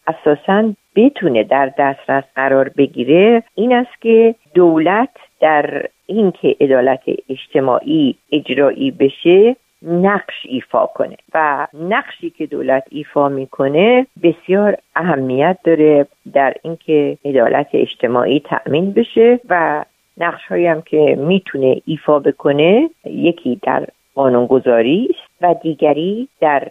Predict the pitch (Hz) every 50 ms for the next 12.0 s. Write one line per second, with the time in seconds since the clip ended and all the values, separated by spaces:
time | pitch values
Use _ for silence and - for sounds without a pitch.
0 | - - 156 135 - 131 160 165 156 139 135 131 131 123 - - - - _ _
1 | _ - 143 135 180 262 - - _ 277 262 254 233 226 226 214 202 202 196 196
2 | 190 175 - 180 175 170 160 165 170 165 165 165 - - _ _ _ 143 151 156
3 | 147 139 139 139 143 139 147 - _ _ - 143 147 - - - - 139 170 233
4 | - 220 240 262 254 247 165 160 - 196 180 165 160 160 156 165 - - - 170
5 | - - 165 156 156 - - - 170 165 156 147 180 220 262 277 - - 240 220
6 | 220 208 196 202 208 _ _ - 170 160 151 - - 151 151 143 - - 139 139
7 | 139 139 131 - 143 156 165 160 165 165 165 156 160 - - - - - 160 147
8 | 143 139 143 135 139 139 127 123 131 127 123 156 170 190 208 220 220 220 - _
9 | _ 143 156 147 - - - _ - 196 208 247 262 - _ 277 294 285 - -
10 | 220 208 202 202 202 202 202 _ 156 156 160 151 143 139 139 - - _ - 165
11 | 202 202 190 - - 180 - 165 - - - 147 135 147 156 175 202 220 233